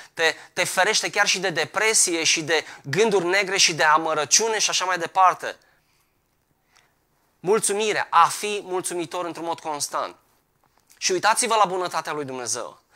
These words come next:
În momentul în care tu îi mulțumești lui Dumnezeu, am zis, îți dă bucurie înapoi.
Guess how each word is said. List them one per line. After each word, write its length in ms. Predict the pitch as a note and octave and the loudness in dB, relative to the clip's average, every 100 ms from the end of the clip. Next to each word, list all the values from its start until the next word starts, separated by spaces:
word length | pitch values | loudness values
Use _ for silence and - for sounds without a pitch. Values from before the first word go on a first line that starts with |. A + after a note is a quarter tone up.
| - - - | -20 -14 -2
În 80 | |
momentul 360 | F#3 F3+ G#3+ B3+ | 2 4 2 -2
în 60 | B3+ | -2
care 240 | A#3 F#3+ | 0 0
tu 120 | F3+ | -2
îi 80 | F#3+ | -2
mulțumești 460 | G#3 G#3+ G#3 F#3 F#3+ | -2 -4 -6 -6 -6
lui 100 | G3 | -6
Dumnezeu, 640 | G3 F3+ D#3 C3+ A#2+ D3 - - _ _ | -4 -4 -2 -2 -4 -8 -16 -20 _ _
am 160 | C#3+ C#3 | -8 -4
zis, 220 | D#3 - | -4 -4
îți 220 | D#3+ B2+ | -4 -4
dă 100 | C#3 | -4
bucurie 440 | C3+ C3+ C#3+ C#3 | -6 -8 -4 -4
înapoi. 560 | C3+ B2+ - C3 F#2+ | -2 -4 -2 -4 -4